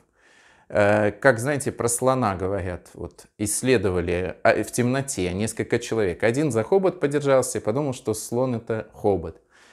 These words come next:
длинный шланг. Другой за ногу и подумал, что это похоже вот на курицу, только огромную. Третий за хвостик и подумал, что это слон — это такая тонкая веревочка. Понимаете? То есть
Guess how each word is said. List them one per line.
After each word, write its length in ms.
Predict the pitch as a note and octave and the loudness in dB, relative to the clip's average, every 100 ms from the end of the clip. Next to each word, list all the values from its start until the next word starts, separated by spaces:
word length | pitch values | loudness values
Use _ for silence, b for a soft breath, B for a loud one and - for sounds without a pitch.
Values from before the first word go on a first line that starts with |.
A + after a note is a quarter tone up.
| b | b
длинный 400 | F#2+ A2+ C3+ B2 | 0 2 4 2
шланг. 540 | A#2 G#2+ G2+ F2+ E2 - - | -2 -2 -2 -2 -6 -16 -4
Другой 480 | A2+ C#3 F#3 F3+ - | 0 4 4 4 0
за 180 | A#2+ | 2
ногу 420 | D3+ C3+ B2 F#2 F2+ | 4 4 0 0 -4
и 80 | F2 | -2
подумал, 440 | G#2 B2+ E3 B2 | 0 0 0 -2
что 200 | - - | -4 -4
это 180 | A2+ G#2 | -4 -4
похоже 520 | - A#2+ - B2+ A2 | 0 0 2 2 2
вот 180 | G#2 - | -2 -4
на 100 | A2+ | -4
курицу, 480 | B2+ C#3+ A#2+ - F#2+ | 0 2 0 -4 -4
только 380 | - A2 - | -2 0 0
огромную. 640 | G#2 G#2+ A2 G#2 F2+ E2+ - b b b b b | 0 2 2 0 -2 -8 -14 b b b b b
Третий 540 | C3+ D#3 F3 C#3+ C3+ - | 6 6 6 2 0 0
за 140 | A#2+ | 0
хвостик 640 | C#3+ C3 C3+ B2+ - - | 0 2 2 2 -2 -8
и 60 | G#2 | -4
подумал, 340 | - A#2+ C#3+ | -2 0 -2
что 160 | B2 - | -2 -2
это 280 | C3 A#2+ A2+ _ _ _ | -2 -2 -6 _ _ _
слон — 360 | - C#3 D#3 C3 | -6 0 2 2
это 160 | G2+ | -2
такая 320 | G2 A2 A#2 G#2 | -6 0 2 2
тонкая 440 | - B2 A#2+ A2 | 2 0 2 2
веревочка. 640 | A2+ A#2 A#2+ F#2+ - - - b b b b b | 2 4 4 2 -2 -14 -18 b b b b b
Понимаете? 520 | - G#2+ C3+ F3 E3+ | -4 0 0 0 -4
То 120 | G#2+ A#2 | 0 2
есть 220 | A#2+ | 0